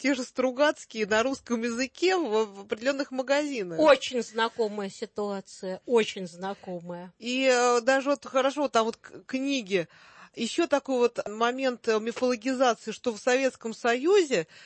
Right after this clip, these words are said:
Speaker 1: а, все были невероятно нравственные и гораздо меньше потребляли всяких, э, горячительных напитков. Это вот вообще для меня, а,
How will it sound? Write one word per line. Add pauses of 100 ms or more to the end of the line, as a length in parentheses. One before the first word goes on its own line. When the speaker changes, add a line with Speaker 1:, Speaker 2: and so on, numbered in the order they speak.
(160)
Speaker 1:
а,
все
были
невероятно
нравственные
и
гораздо
меньше
потребляли
всяких,
э, (400)
горячительных
напитков. (920)
Это
вот
вообще
для
меня,
а,